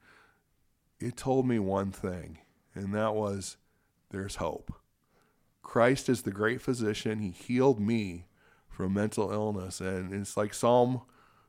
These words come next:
one twenty-seven says, "He sent his word and healed me and delivered me from my destruction."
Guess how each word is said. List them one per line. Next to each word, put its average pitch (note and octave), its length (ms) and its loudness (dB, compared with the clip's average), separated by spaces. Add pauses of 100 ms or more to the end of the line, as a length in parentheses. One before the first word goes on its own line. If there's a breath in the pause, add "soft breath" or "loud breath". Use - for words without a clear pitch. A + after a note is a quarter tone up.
(440 soft breath)
one A#2+ 260 0
twenty-seven A2 880 2
says, G#2 320 0
"He F#2+ 80 -4
sent A2+ 260 -2
his B2 160 -2
word G#2+ 300 0
and F#2 80 -8
healed G#2 380 -4
me G#2 500 2 (180)
and F#2+ 160 -6
delivered G2+ 340 -4
me G2+ 140 -4
from G2 200 -8
my F#2 180 -6
destruction." F2+ 760 -10